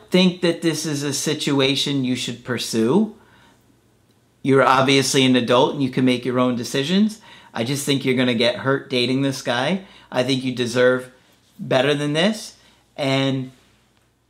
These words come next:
I think you have to take a good look at your self-worth and self-esteem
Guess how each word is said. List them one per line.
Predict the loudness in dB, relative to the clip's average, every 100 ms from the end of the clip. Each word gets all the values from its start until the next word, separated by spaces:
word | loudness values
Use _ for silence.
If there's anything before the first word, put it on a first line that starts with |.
| -4
I | -2 0
think | -2 -4 -4
you | -4
have | -2 -4 -6
to | -10
take | -6 -6 -6
a | -6
good | -4 -2
look | -2 -4 -6
at | -6
your | -6
self-worth | 0 0 0 -2 -2 2 2 -2 -10
and | -10 -4
self-esteem | -4 -4 -8 -12 -6 -4 -6 -8